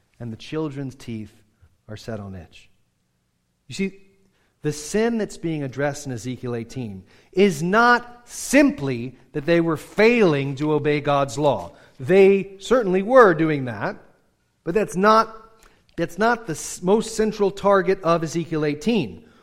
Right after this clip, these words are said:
What was going on in Ezekiel eighteen is that they were tasting the law of the Lord, right? Sweeter than honey, right? Drippings from the honeycomb. They were tasting the law of the Lord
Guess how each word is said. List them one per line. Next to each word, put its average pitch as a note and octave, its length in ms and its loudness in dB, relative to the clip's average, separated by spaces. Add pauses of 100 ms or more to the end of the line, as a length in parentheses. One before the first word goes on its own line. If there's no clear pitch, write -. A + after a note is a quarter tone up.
(160)
What G3 220 2
was E3+ 160 0
going A#3+ 280 6
on A#3+ 140 4
in G#3+ 80 2
Ezekiel F#3 460 2
eighteen G3 600 -2 (220)
is F3 240 2
that F3+ 220 2
they G#3+ 180 4
were F#3+ 400 0 (320)
tasting A3+ 760 2
the G3+ 100 6
law G3+ 400 8
of F#3+ 260 6
the G3+ 100 4
Lord, G3 440 6 (420)
right? F#3 240 -8 (160)
Sweeter C4+ 800 0 (200)
than A3 540 2
honey, E3 340 0 (360)
right? F#3+ 200 -4
Drippings A#3+ 380 -2
from A#3 220 0
the G#3 80 2
honeycomb. G3+ 380 -2 (200)
They G3+ 140 8
were G#3+ 160 2
tasting B3+ 500 0
the G#3+ 80 0
law G#3 200 6
of G3 60 4
the F#3+ 80 2
Lord E3+ 280 2